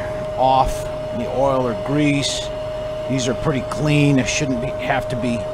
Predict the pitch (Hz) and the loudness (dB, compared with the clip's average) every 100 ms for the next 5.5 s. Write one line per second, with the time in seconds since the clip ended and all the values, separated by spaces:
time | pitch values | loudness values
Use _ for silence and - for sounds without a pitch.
0 | - - - - - - - - - - | -6 -6 -6 -6 -6 -6 -6 -6 -6 -6
1 | - - - 151 151 151 - - 151 139 | -6 -6 0 2 2 2 -4 -2 0 0
2 | 117 - - - - - 170 170 175 160 | -2 -6 -6 -8 -8 -4 2 6 6 6
3 | - - - - - 120 117 120 131 131 | 2 -2 -2 -4 -4 -2 0 2 2 2
4 | 127 123 139 131 127 131 139 135 135 139 | 0 2 2 2 2 2 4 2 0 0
5 | 135 139 - 143 - | 2 2 0 -2 -4